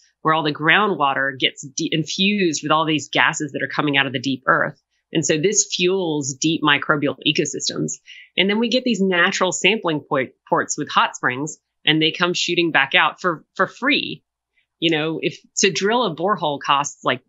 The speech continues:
millions of dollars, and I, and also, like, the regulation, I, I couldn't afford to do that everywhere, but I can afford to drive up to a hot spring and sample it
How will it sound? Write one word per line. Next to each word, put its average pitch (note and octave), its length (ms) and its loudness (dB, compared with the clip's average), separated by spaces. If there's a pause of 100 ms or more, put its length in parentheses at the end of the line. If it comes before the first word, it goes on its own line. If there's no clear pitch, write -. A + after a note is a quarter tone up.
(100)
millions D#3+ 480 0
of B2 80 -6
dollars, C3+ 580 -2 (320)
and D3 100 4
I, D#3 140 4 (260)
and F3+ 100 4
also, D#3+ 300 0
like, C#3 180 -2
the D3 80 -8
regulation, C#3+ 800 -4 (100)
I, - 100 4 (280)
I - 60 0
couldn't G#3+ 220 0
afford G3 320 0
to D#3 60 0
do D3 200 0
that B2+ 220 2
everywhere, C3+ 300 0
but D#3 140 2
I D#3+ 60 4
can F3+ 220 0
afford E3+ 400 -2
to E3+ 80 -2
drive D3+ 260 2
up D3+ 140 -2
to D3+ 80 -2
a C3+ 60 -4
hot F3+ 260 -2
spring C3 380 0 (640)
and C#3 260 -2
sample F#3+ 360 0
it - 120 -8